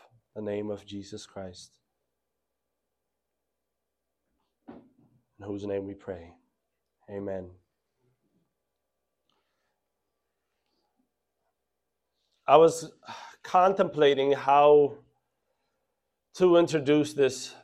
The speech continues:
passage, or how to begin this sermon, so to speak, our conversation together today, um,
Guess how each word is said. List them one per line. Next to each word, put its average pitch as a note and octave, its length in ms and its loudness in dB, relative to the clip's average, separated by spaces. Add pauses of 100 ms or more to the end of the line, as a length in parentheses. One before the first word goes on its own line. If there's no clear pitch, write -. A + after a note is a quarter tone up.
passage, D3 680 0 (140)
or A2 200 -8
how A2 320 -6
to A2+ 340 -6 (1000)
begin C3+ 440 0
this B2 340 -8 (100)
sermon, C3 600 -2
so B2+ 160 -2
to A#2 80 -6
speak, B2+ 280 -8
our A#2+ 120 -4
conversation B2+ 640 -6
together C3+ 440 0 (640)
today, E3+ 520 4 (1120)
um, B2+ 640 0